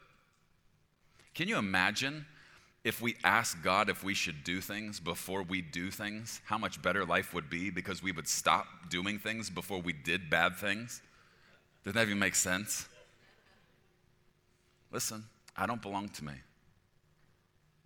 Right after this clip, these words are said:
I am indwelt by the Holy Spirit,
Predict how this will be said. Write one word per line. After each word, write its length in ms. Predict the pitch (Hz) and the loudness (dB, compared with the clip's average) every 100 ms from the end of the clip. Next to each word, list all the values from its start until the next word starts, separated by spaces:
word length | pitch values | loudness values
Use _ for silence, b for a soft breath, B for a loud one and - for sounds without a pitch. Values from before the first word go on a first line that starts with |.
| _ _ _ _ _ _ _ _ _ - | _ _ _ _ _ _ _ _ _ -4
I 140 | 95 | 0
am 260 | 113 90 82 | 2 0 -2
indwelt 500 | 104 110 98 110 - | -2 -2 2 0 2
by 100 | 90 | 0
the 200 | 82 73 67 - | 0 -2 -8 -16
Holy 400 | - 107 117 110 | -6 -4 -2 -4
Spirit, 480 | - - 80 60 | -6 -4 -6 -6